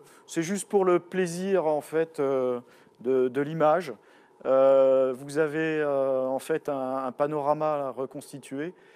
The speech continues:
avec, euh, donc, euh, euh, John Young devant le Lunar Roving Vehicle en train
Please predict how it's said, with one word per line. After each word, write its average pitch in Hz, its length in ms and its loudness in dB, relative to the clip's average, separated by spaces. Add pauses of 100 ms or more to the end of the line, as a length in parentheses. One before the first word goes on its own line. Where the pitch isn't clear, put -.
(300)
avec, 147 440 -4
euh, 135 220 -2
donc, 139 360 -8
euh, 123 160 -4 (880)
euh, 117 340 -4
John 156 240 -2
Young 165 360 0 (180)
devant 127 300 -4
le 135 100 -2
Lunar 139 320 -4
Roving 135 320 -8
Vehicle 131 520 -8 (360)
en 147 140 2
train 175 400 2